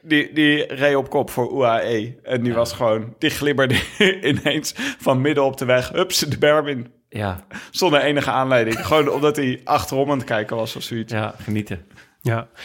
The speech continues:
Speaker 3: Nee, en,
Speaker 2: Maar
Speaker 3: ehm,
Speaker 2: valt het dan mee of valt het tegen? Dat is een beetje de vraag.
Speaker 1: <laughs> Ja, nee, d-, hij doet precies wat ik wil.
Speaker 3: Ja, nou, U A E blijkt in ieder geval een, eh, blijkt in ieder geval een goede
Speaker 2: Ja.
Speaker 3: ploeg. Eh, nou, Chris Froome, Mats Pedersen.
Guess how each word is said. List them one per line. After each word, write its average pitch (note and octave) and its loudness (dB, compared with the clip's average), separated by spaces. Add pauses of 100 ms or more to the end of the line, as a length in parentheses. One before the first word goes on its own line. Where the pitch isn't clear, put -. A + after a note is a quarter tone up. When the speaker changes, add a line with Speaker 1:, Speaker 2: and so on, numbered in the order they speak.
(140)
Speaker 3:
Nee, C#3+ 4
en, D3+ 6
Speaker 2:
Maar D3 6
Speaker 3:
ehm, C#3 6
Speaker 2:
valt D3 6
het C#3+ -2
dan B2+ 4
mee C#3+ 2
of D#3+ -6
valt D#3 -6
het C3 -12
tegen? A2 -4
Dat A2 -6
is A2 -12
een G2 -10
beetje F#2+ -2
de - -6
vraag. G#2+ -12 (140)
Speaker 1:
<laughs> C3+ 0 (160)
Ja, - 2
nee, A2+ -2
d-, A#2+ -8
hij A#2+ 2
doet C3+ 0
precies - -2
wat - -14
ik C3 -6
wil. G2+ 0 (640)
Speaker 3:
Ja, B2+ -2
nou, C3 -2
U G#3 4
A G#3 4
E G#3+ 0
blijkt G3 0
in F#3 -2
ieder F#3+ 2
geval D#3 2
een, D3 0
eh, C#3 -2
blijkt C#3+ 0
in D3 2
ieder C#3+ 4
geval C3+ -2
een B2+ -2
goede B2+ 0
Speaker 2:
Ja. F2+ -4
Speaker 3:
ploeg. A#2 -10 (400)
Eh, D3+ 4
nou, C#3 4
Chris D#3 2
Froome, D#3+ 4
Mats C#3 2
Pedersen. E3 0